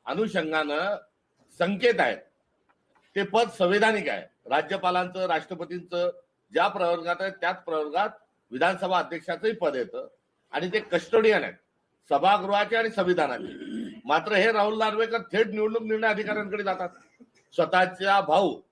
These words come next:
स्वतःची भाऊजाई, स्वतःची बहीण या परिवारातल्या तीन लोकांना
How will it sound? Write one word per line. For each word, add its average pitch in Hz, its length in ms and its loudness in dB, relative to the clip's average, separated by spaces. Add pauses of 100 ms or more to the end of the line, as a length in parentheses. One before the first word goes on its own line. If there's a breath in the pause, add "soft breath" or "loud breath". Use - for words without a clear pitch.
(260)
स्वतःची 175 460 -2
भाऊजाई, 165 500 0
स्वतःची 180 760 -6
बहीण 170 580 -2 (160)
या 208 100 2
परिवारातल्या 196 760 2
तीन 240 480 -6
लोकांना 185 720 0